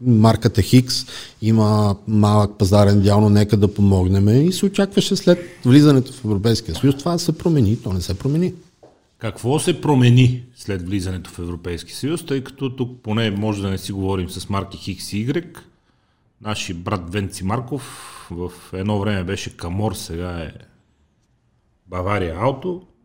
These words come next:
Speaker 1: Ауто Бавария.
Speaker 2: Ауто Бавария.
Speaker 1: Бавария
Speaker 2: Извинявам
Speaker 1: Ауто се
Speaker 2: се, да,
Speaker 1: употребява
Speaker 2: Ауто
Speaker 1: автомобили.
Speaker 2: Бавария. Ауто Бавария. Извинявам се, аз непрекъснато ги бъркам двете неща, извинявам се и на него, и на Стоян. А, той тогава, тъй като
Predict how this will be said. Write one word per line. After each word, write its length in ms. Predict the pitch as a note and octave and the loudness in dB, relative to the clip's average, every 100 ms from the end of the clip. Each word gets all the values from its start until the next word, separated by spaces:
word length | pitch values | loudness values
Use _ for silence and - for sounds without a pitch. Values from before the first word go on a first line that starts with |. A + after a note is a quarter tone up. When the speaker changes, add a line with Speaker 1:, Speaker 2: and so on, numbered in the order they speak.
| - | -8
Speaker 1:
Ауто 260 | G2 F#2+ F#2+ | -6 -4 -4
Бавария. 360 | F#2 F2+ F2+ - | -4 -4 -8 -6
Speaker 2:
Ауто 280 | G2+ G2 E2 | -6 -6 -6
Бавария. 420 | E2 F#2 A2+ F2+ | -6 -2 2 4
Speaker 1:
Бавария 240 | A#2+ C3 | 6 6
Speaker 2:
Извинявам 160 | B2 B2 | 6 4
Speaker 1:
Ауто 120 | C3+ | 4
се 60 | - | 4
Speaker 2:
се, 60 | |
да, 20 | A#2+ | 6
Speaker 1:
употребява 480 | B2 G#2+ G2+ A2+ | 6 4 6 8
Speaker 2:
Ауто 120 | B2+ G#2+ | 8 6
Speaker 1:
автомобили. 480 | G#2 G#2 G2+ G#2+ F#2+ - | 4 6 8 6 6 4
Speaker 2:
Бавария. 260 | - G#2+ B2 | 4 6 4
Ауто 180 | - F2+ | 2 -2
Бавария. 380 | F2 E2 D2+ D2+ - F#2 - | -8 -10 -12 -18 -20 -20 -12
Извинявам 280 | G2 A2+ G2+ | -6 -4 -4
се, 100 | B2 | -4
аз 120 | A#2+ | -4
непрекъснато 420 | G2 - B2 - | -6 -8 -10 -8
ги 80 | F#2 | -8
бъркам 340 | F2 F#2 - | -8 -10 -10
двете 300 | D#2+ G2 - | -10 -10 -10
неща, 260 | F2 - A#2 | -12 -8 -6
извинявам 380 | F2+ F#2+ G2+ F#2 | -6 -6 -6 -8
се 120 | - | -10
и 40 | |
на 80 | F2 | -8
него, 200 | F2+ F#2+ | -6 -6
и 60 | F2 | -6
на 80 | D#2+ | -10
Стоян. 280 | - E2+ - _ _ _ _ _ _ _ - - | -16 -20 -20 _ _ _ _ _ _ _ -20 -16
А, 460 | F2+ F#2 F2+ F2+ - - _ _ _ _ _ _ - | -12 -10 -10 -12 -16 -20 _ _ _ _ _ _ 0
той 220 | C#3 B2+ | 0 0
тогава, 580 | B2 B2+ C3+ B2+ - - - _ _ | 0 0 2 0 -2 -10 -20 _ _
тъй 160 | A#2 G#2+ | -12 -12
като 260 | - G#2 | -10 -12